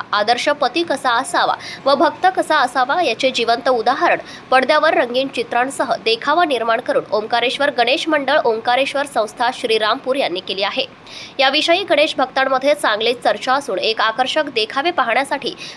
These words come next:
गणेश भक्तांची या ठिकाणी गर्दी जमली आहे. यासोबतच श्रीरामपूर येथील पंचवटी गणेश मंडळ येथील आकर्षक मूर्तीने लोकांचे लक्ष वेधले आहे. मनमोहक गणेश मूर्ती व सोबतच साधेसा देखावा येथेही करण्यात आलाय.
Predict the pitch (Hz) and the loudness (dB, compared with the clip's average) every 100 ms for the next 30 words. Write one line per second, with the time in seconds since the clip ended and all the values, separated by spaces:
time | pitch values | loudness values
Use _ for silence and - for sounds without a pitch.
0 | - 240 254 285 262 247 - 320 339 330 | -4 0 2 0 -2 -2 0 -2 0 0
1 | 220 233 254 240 269 220 202 220 233 180 | 0 -2 0 0 0 0 -2 -4 -4 -2
2 | 185 196 247 - - - - - - - | -2 -2 -4 -6 -12 -20 -20 -20 -20 -20
3 | - - - - 262 269 311 339 359 370 | -20 -20 -20 0 0 4 4 4 2 0
4 | - 302 302 311 320 339 269 277 285 - | 2 4 4 2 2 2 2 -2 -4 -8
5 | - 240 254 302 320 330 349 294 247 269 | -4 0 0 0 0 0 2 2 0 -2
6 | 254 247 285 151 - - - - 247 254 | -2 0 0 -2 -4 -16 -20 -2 0 2
7 | 311 302 294 339 349 392 370 311 320 330 | 2 2 2 0 0 0 0 0 0 2
8 | 330 240 247 262 294 285 202 - 262 214 | 2 2 0 -2 0 0 -2 -4 -4 -2
9 | 190 196 196 240 - - - 226 247 262 | 0 -2 -2 -4 -8 -18 -6 -2 2 2
10 | 262 311 254 240 262 262 254 262 285 294 | 2 2 2 2 0 -2 -4 -2 -2 0
11 | 247 226 277 - - 226 214 240 254 285 | 0 0 0 -2 -2 -2 0 -2 -2 -2
12 | 240 208 226 277 147 202 208 254 302 269 | -2 -4 -2 0 0 -2 -2 -2 0 2
13 | 240 247 254 233 | 2 0 0 -2